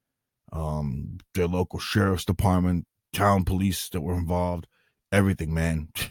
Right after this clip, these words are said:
They, they, they nipped this in the ass quick, really quick. <sighs> On to my final topic, my love and passion.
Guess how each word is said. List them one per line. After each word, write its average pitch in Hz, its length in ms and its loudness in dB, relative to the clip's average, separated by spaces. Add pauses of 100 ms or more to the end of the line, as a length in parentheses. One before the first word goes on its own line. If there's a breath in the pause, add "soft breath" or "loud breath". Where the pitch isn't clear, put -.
They, 95 140 2 (380 soft breath)
they, 104 120 8
they 104 240 8
nipped 113 340 12
this 117 240 8
in 101 80 6
the 98 160 8
ass 101 240 6
quick, - 420 0 (600)
really 87 260 0
quick. 76 380 -6 (1700)
<sighs> - 0 -
On - 1300 2
to 101 80 6
my 92 180 6
final 92 380 4
topic, 87 640 2 (880)
my 82 140 0
love 92 280 4
and 90 160 2
passion. 78 580 0